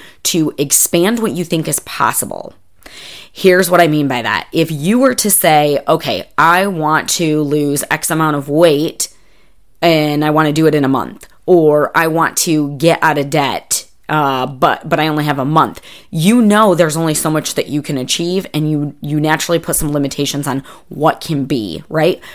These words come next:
But if you think down the road, like, a year, how much weight can I lose in a year? That's a pretty big number, right? Or how much can I get myself out of debt in a year? Or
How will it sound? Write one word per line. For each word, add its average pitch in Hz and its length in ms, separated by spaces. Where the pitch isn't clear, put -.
But 185 140
if 170 120
you 180 100
think 254 260
down 196 180
the 147 80
road, 104 440
like, 139 240
a 165 80
year, 165 540
how 143 200
much - 180
weight 214 140
can 185 140
I 139 80
lose 139 240
in 135 80
a - 20
year? 120 380
That's - 140
a - 40
pretty 185 180
big 139 180
number, 139 460
right? 151 360
Or 156 460
how 233 800
much 175 360
can 165 140
I 131 80
get 127 160
myself 120 320
out 107 100
of - 140
debt - 460
in 165 100
a 139 40
year? 87 520
Or 170 640